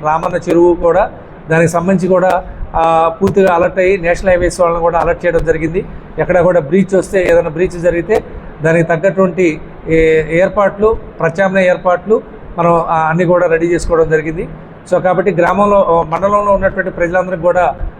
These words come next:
ఆ, ఆ, మన మండల యంత్రాంగం తరపున మే-, మా విజ్ఞప్తి ఏంటంటే అందరూ కూడా ఈ రెండు మూడు రోజులు వీలైనంత వరకు ఇళ్లలో ఉండేదాన్ని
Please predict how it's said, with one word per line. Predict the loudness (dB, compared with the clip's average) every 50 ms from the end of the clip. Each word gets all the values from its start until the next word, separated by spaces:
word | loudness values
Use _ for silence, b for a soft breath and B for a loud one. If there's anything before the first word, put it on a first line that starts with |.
| -8 -4 -2
ఆ, | 0 0 2 2 0 0 -2 -6 -10 -14 -14 -10 -6
ఆ, | -4 -2 -2 -2
మన | -2 -2 -2 0 0 0 -2 -4 -8 -14 -16 -16 -14 -14 -16 -16 -16 -10 -6
మండల | -2 0 2 2 4 4 2 0 -2 -6 -10 -16 -18 -18 -18 -12 -4 -2
యంత్రాంగం | -2 0 0 2 0 2 2 2 2
తరపున | 2 0 0 -2 -4
మే-, | -2 0 0 -2 -2
మా | -2 -2 -2
విజ్ఞప్తి | -2 -4 -6 -4 -4 -4 -2 -2 -2
ఏంటంటే | -2 -2 -2 -4 -2 -2 -2 -4 -4 -10 -18 -20 -20 -20 -18 -8 -4
అందరూ | -2 0 2 2 2 4
కూడా | 4 2 2 2
ఈ | 2 2 2
రెండు | 2 0 0
మూడు | 0 0 0 2
రోజులు | 2 2 2 0 -2 -4 -4 -6 -6 -6 -4
వీలైనంత | 0 2 2 4 4 2 2 0 0 0
వరకు | 0 0 0 -2 -2
ఇళ్లలో | 0 2 2 4 2
ఉండేదాన్ని | 2 2 0 0 0 0 -4 -4